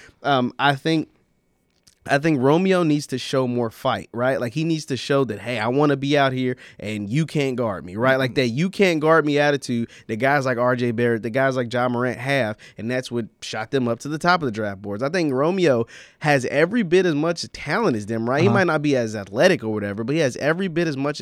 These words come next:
Speaker 1: talent as a Ja Morant or R J Barrett, but he's gotta go out there and compete and go out there and fight. And if you're not a fi-, a fighter, a dog, you tend to struggle in the N B A. And that's, that's something that guys like Lonzo Ball are having problems
Speaker 2: Uh-huh.
Speaker 1: with, or Brandon Ingram. And so Romeo Langford could have those same problems in the N B A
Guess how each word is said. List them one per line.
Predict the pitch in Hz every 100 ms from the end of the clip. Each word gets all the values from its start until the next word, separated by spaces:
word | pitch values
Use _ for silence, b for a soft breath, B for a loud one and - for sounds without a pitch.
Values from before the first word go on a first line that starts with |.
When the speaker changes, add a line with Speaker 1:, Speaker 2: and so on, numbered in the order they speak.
| 113
Speaker 1:
talent | 135 135 113 87 B B
as | 107 107
a | 104
Ja | 110 113
Morant | 113 113 113 110
or | 123 117
R | 120
J | 113 110
Barrett, | 117 127 107 B B
but | 143
he's | -
gotta | 175
go | 139 143
out | 135
there | 131
and | 107
compete | 95 - 117
and | 113
go | 107 127
out | 127
there | 117
and | 101
fight. | 110
And | 98
if | 98
you're | 131 180
not | 180
a | 120
fi-, | - 117 -
a | 101
fighter, | 101 120 156 160
a | 113
dog, | 107 131 156 139 B B
you | 151
tend | 190 151
to |
struggle | 104 - 143 127
in |
the | 120
N | 117
B | 123
A. | 101
And | 110
that's, | 135 -
that's | 139 143
something | 170 156 151
that | 131
guys | 135 139
like | 127
Lonzo | 113 127 139 131
Ball | 113 160
are | 135
having | 117 113
problems | 131 151 131
Speaker 2:
Uh-huh. | 147
Speaker 1:
with, | 196
or |
Brandon | 104 123 131 120
Ingram. | 165 165 104 B B
And | 113
so | - 123
Romeo | 117 120 139 165
Langford | 147 180 151 123
could | 120
have | 123 113
those | 110
same | - 120 151
problems | 156 156 151 143
in | 139
the |
N | 139
B | 147
A | 151